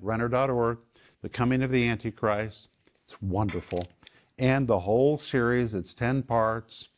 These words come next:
And today is the last day on the T V program that we're offering Last Days Survival Guide. So go to our website or wherever books are sold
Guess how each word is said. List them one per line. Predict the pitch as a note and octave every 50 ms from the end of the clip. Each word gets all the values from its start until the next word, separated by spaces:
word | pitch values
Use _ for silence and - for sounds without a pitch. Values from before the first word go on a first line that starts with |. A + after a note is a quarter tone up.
| _ _ - - _ _ - _ -
And | B2 B2+ C3 B2+ B2
today | - C3+ A#2+ B2 C3+ D#3+ D#3+
is | C#3 B2 A2
the | - A2
last | G#2+ A2 B2 C#3 C#3 - -
day | - A#2+ A#2+
on | A#2 A2+
the | A#2 A2
T | - A#2+ A#2
V | A2+ A2+
program | A2 - B2+ B2+ C3 B2 B2 A#2+
that | A#2+ G#2+
we're | G2 G#2 G2+ G#2
offering | A2+ A#2 - - - A#2 A#2 A2
Last | A2 A2 A2 G#2+ G2+ - -
Days | G#2+ G#2 G#2 G#2 G#2 -
Survival | - - G2+ G2 G2 G2+ G2+ A2 G#2
Guide. | F#2+ F#2+ F2+ F#2 F#2 F2+ F2+ - _ _ - _ _ _
So | _ - - A2
go | G2 A2 A2+
to | C3
our | C#3 C#3+ C#3+
website | B2+ B2 B2+ B2+ A#2+ A2+ - - C3+ B2 B2+ C3 B2+ - _ -
or | A2 A#2
wherever | A2+ A2 A#2 B2+ B2+ - C#3+ C3+ C#3+ C3+
books | A#2+ A#2+ A#2 - -
are | - A2
sold | - - G#2+ F#2+ F#2+ F#2 F#2 F#2+ F#2+